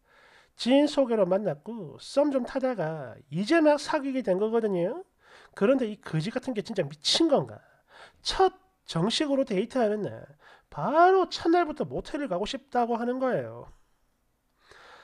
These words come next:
아니, 정확히는 저번부터 빌드업을 깔아놓은 게 있긴 해요. 저희가 썸 탈 때, 그러니까 사귈랑 말랑 그렇게 달콤 짭짤음 할 때부터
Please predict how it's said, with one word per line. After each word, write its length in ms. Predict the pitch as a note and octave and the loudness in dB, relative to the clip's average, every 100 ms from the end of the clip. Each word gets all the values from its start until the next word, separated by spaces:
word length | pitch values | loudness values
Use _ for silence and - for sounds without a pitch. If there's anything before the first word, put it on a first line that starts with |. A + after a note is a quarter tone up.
| - | -14
아니, 240 | - G#3+ B3 | -2 0 0
정확히는 1120 | - F3+ C4 - C#4 A#3+ B3 A3 A#2+ A#2 B2 | 0 2 2 0 -2 -2 -4 -8 -10 -12 -18
저번부터 760 | - D#3+ C4+ C#4+ D#4 C#4+ B3+ B3 | -4 0 2 0 0 0 0 -2
빌드업을 480 | C4+ D4+ C#4 A#3+ A#3 | -4 0 0 0 0
깔아놓은 540 | B3+ C#4 C4 A3 B3+ | 0 2 2 2 0
게 60 | A3+ | -4
있긴 340 | F#3+ - C4+ | -8 -4 -2
해요. 440 | D#4 E4+ F3+ A#2 - _ _ - _ _ | 2 2 0 -4 -14 _ _ -20 _ _
저희가 340 | - G#3+ C4 A#3 | -2 0 0 -2
썸 220 | C4+ D4 | 0 0
탈 180 | D#4 C#4+ | -2 -2
때, 520 | G3 G#3 G3+ B2+ A2+ _ _ _ | -4 -4 -8 -12 -14 _ _ _
그러니까 420 | E3+ G#3+ G#3 G#3 | -2 -2 0 -4
사귈랑 600 | - - D4 C#4+ B3+ B3+ | -2 -4 -2 -2 0 0
말랑 320 | E3+ D#3+ G3 | 0 0 -2
그렇게 400 | F#3+ G#3+ G3 F3 _ _ _ | -2 -4 -4 -6 _ _ _
달콤 360 | - E3 - C#4 | -8 -8 -4 -4
짭짤음 460 | - - C4 C#4 C4+ | -4 -2 2 2 0
할 140 | G#3+ | -2
때부터 760 | B3 B3 C#4 B3 B3+ G3+ A2 | -2 -4 -4 -4 -4 -6 -10